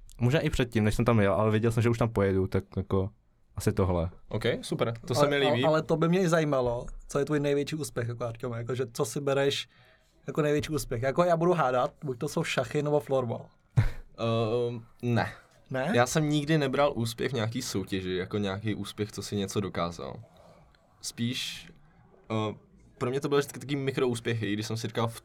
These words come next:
Speaker 2: tuhle, v tenhle moment je to fakt úspěch,“
Speaker 3: Ok.
Speaker 2: ale když se na to podívám rok zpátky, tak už to není
Speaker 3: Jasně,
Speaker 2: úspěch.
Speaker 3: jasně.
Speaker 2: A většinou to bylo, že jsem se dostal na střední a pak to, že jsem se dostal na vejšku. A to jsem si říkal, protože nás na střední strašně strašili, že vy se, „Pokud nedáte vejšku, skončili jste.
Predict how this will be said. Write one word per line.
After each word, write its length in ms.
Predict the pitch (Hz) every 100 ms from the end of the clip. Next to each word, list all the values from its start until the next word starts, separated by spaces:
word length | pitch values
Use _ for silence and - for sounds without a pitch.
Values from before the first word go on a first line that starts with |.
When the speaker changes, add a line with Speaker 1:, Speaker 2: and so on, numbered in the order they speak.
| _
Speaker 2:
tuhle, 240 | - 135 147 -
v 40 |
tenhle 200 | 147 180
moment 340 | 139 127 131
je 80 | 123
to 120 | 117
fakt 160 | 123 135
úspěch,“ 460 | 101 - 82 117 170
Speaker 3:
Ok. 140 | 120
Speaker 2:
ale 140 | 131 110
když 140 | 117
se 60 | 127
na 60 |
to 80 | 160
podívám 260 | 135 131 131
rok 140 | 135
zpátky, 360 | - 98 101 113
tak 120 | 104
už 100 | -
to 80 | 110
není 100 | 101
Speaker 3:
Jasně, 140 | 95 -
Speaker 2:
úspěch. 140 | 85
Speaker 3:
jasně. 360 | 131 - 123 131 160
Speaker 2:
A 100 | 208
většinou 340 | 113 113 123
to 80 | 123
bylo, 240 | 120 110
že 100 | 98
jsem 140 | 110 113
se 100 | 117
dostal 240 | 113 90
na 100 | 90
střední 460 | - 139 135 139 -
a 100 | 110
pak 180 | 107
to, 180 | 107 107
že 60 | 104
jsem 120 | 113
se 100 | 113
dostal 220 | 107 113
na 80 | 98
vejšku. 440 | 87 85 - - - _ _
A 60 | 110
to 120 | 110
jsem 120 | 113
si 60 | 110
říkal, 340 | 110 104 101 - _ - - -
protože 320 | 120 135 147
nás 200 | 139 -
na 100 | 123
střední 340 | 117 123 123
strašně 320 | - 107 120
strašili, 640 | 120 107 101 - 95 98 98
že 440 | 98 92 92 92 - - _ _
vy 60 | -
se, 180 | 104 - - - -
„Pokud 320 | 131 123 156 - -
nedáte 340 | 117 104 98
vejšku, 440 | 95 139 - 135 123
skončili 400 | - 107 104 92
jste. 200 | 85 87